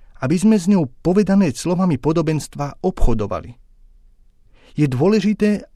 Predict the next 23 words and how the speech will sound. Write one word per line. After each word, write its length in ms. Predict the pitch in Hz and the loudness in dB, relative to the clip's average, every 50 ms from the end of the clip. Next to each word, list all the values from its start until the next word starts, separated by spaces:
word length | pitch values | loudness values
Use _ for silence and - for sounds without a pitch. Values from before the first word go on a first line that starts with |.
| - | -10
aby 200 | - 170 175 214 | -6 -2 0 0
sme 240 | 180 - 214 214 220 | 2 2 2 2 2
ju 100 | 196 131 | 2 0
ponúkali 640 | - - 175 190 202 202 190 - 196 185 170 127 - | 0 0 2 2 2 2 0 -2 -2 -2 -2 -4 -4
tým, 360 | - 131 123 127 131 147 156 - - - - - - - - - - - - - | -4 -2 0 0 -2 -2 -6 -10 -16 -20 -20 -20 -20 -20 -20 -20 -20 -20 -20 -20
s 100 | - - - - | -18 -16 -16 -10
ktorými 400 | - - 160 180 202 190 196 196 | -6 -4 -2 -2 0 0 0 -2
sa 200 | - - 143 120 | -2 -4 -6 -8
stretávame 680 | - - 147 156 156 - 165 156 147 151 151 147 139 | -6 -6 -8 -8 -6 -6 -8 -6 -6 -6 -6 -6 -8
v 80 | - - | -8 -10
každodennom 600 | - 143 139 135 139 143 127 127 135 139 131 127 120 | -10 -10 -8 -6 -6 -6 -4 -4 -4 -2 -2 -2 -2
živote. 500 | 107 113 110 101 104 - - - - - - - _ _ - - _ _ - - - - - - - - - - | -2 -2 -4 -6 -8 -12 -14 -18 -20 -20 -20 -20 _ _ -20 -20 _ _ -20 -20 -20 -20 -20 -20 -20 -20 -14 -12
A 120 | 170 - | -6 0
to 80 | 262 254 | 2 2
nie 160 | 262 269 214 | 2 2 0
slovami, 560 | 139 - - 127 135 117 107 98 104 - 113 - _ - _ _ _ _ _ _ _ _ - - - | -2 -4 -4 -4 -2 -2 -4 -6 -8 -12 -18 -20 _ -20 _ _ _ _ _ _ _ _ -20 -14 -8
ale 160 | 127 123 127 120 | -6 -6 -6 -6
postojmi, 720 | - - 151 170 - - - 170 165 165 160 160 165 175 | -6 -4 -4 -4 -4 -6 -6 -6 -6 -4 -6 -6 -8 -10
ktoré 240 | - - 170 156 143 | -10 -8 -6 -6 -6
si 160 | - - 120 | -4 -4 -6
vyžaduje 640 | 113 113 143 151 - 160 143 131 139 135 127 - - | -4 -4 -4 -4 -4 -6 -6 -4 -4 -4 -4 -4 -2
konkrétna 560 | - 127 131 127 - 135 127 120 - 123 117 | 0 0 0 0 0 -2 -2 -2 -2 -4 -6
situácia. 800 | 107 - 110 98 - 104 95 90 90 - - - - - - | -4 -6 -8 -10 -8 -8 -10 -10 -10 -14 -16 -18 -18 -18 -20